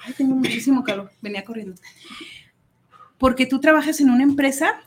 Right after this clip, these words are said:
donde nosotros, que somos del mismo lugar, sabemos que ese, bueno, todas, ¿ah? Somos del mismo lugar.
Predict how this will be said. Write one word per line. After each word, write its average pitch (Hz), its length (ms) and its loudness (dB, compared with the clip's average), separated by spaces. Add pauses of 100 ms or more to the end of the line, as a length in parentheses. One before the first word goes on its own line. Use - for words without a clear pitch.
(420)
donde 214 460 0
nosotros, 262 580 -4
que 240 120 -4
somos 262 280 0
del - 140 -4
mismo 233 280 0
lugar, 269 480 -4 (760)
sabemos 226 440 0
que 233 140 -4
ese, 214 180 -6
bueno, 240 480 -6
todas, 208 360 -12
¿ah? 294 140 -4
Somos 233 280 -4
del 214 120 -4
mismo 196 200 -4
lugar. 214 220 -6